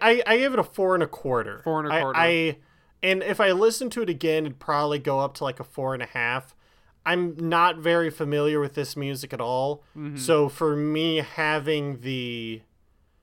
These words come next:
Speaker 1: for me, at first I was expecting a peak, and the fact there wasn't a peak sort of detracted it a bit for me. I feel like having more context helps that, and I'd probably rate it higher on a second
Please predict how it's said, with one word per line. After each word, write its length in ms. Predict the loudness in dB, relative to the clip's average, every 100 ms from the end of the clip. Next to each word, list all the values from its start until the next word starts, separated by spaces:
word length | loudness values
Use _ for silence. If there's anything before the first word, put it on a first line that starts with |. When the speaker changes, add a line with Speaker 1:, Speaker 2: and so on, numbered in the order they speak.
| _ _ -10 -10 -8
Speaker 1:
for 180 | -2 0
me, 400 | 2 2 2 0 -8 -8
at 140 | -8
first 360 | -4 -2 -2 -2
I 80 | -2
was 180 | -2 -4
expecting 580 | -8 -4 -2 0 -2 -4
a 40 |
peak, 380 | -6 -10 -10 -8
and 80 | -10
the 60 |
fact 340 | -4 -2 -2 -2
there 100 | -8
wasn't 600 | -6 -2 0 0 -4 -8
a 80 | -12
peak 560 | -10 -8 -8 -10 -20 _ _ _ _ -20
sort 320 | -2 0 0
of 80 | -2
detracted 640 | -8 -2 0 0 -2 -4
it 140 | -2
a 60 | -2
bit 200 | -4 -6
for 260 | -4 -4 -2
me. 200 | -6 -6 -6
I 120 | -8
feel 320 | -4 -2 2
like 260 | 2 0 -2
having 360 | -2 -2 -2
more 240 | -2 -2 -2
context 720 | -2 -2 -2 -4 -8 -8 -8
helps 440 | -2 -2 -4 -8
that, 420 | 0 4 4 0 -10 _ _
and 140 | -6 -6
I'd 140 | -4
probably 400 | 0 4 4 2
rate 260 | 0 -2 -2
it 120 | -2
higher 360 | 0 0 2 0
on 140 | -2
a 60 | -4
second 760 | -2 -2 -2 -6 -6 -10